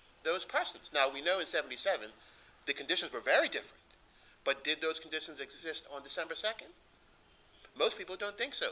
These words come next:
But let's subject this pro-, this to a proper independent review so that all the questions that are presented to us around the rights of people to assemble, whether the actions taken on that day by them, um,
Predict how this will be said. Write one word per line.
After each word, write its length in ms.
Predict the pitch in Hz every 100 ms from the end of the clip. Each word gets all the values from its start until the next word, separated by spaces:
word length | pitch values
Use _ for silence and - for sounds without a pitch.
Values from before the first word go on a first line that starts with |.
| - -
But 160 | 190 202
let's 200 | 294 -
subject 400 | - - 156 - -
this 240 | 147 143 - -
pro-, 120 | 147 - - -
this 160 | 143 -
to 120 | 175
a 60 |
proper 360 | 160 120 110 139
independent 480 | 135 143 - - -
review 380 | 202 254 294 151 - - - -
so 120 | -
that 80 | 147
all 220 | 117 131
the 80 | -
questions 720 | - 143 - - - - - - - - -
that 120 | 127
are 60 | 123
presented 440 | 127 135 139 165
to 180 | - 110
us 200 | - 117
around 380 | 113 113 107 104 - - - - - - - - - - - -
the 240 | 113 110 104 - 110
rights 280 | 113 123 -
of 100 | -
people 380 | 143 120 127 123 127 -
to 200 | - 117
assemble, 540 | 95 139 143 143 147 147 - - - - -
whether 220 | 117 113
the 160 | 113 110
actions 360 | 120 - 120
taken 320 | - 123 117 113
on 100 | 107
that 200 | 117 -
day 160 | 110 110
by 140 | 110
them, 280 | 107 113 110 107 - - - - - - - 92
um, 180 | 98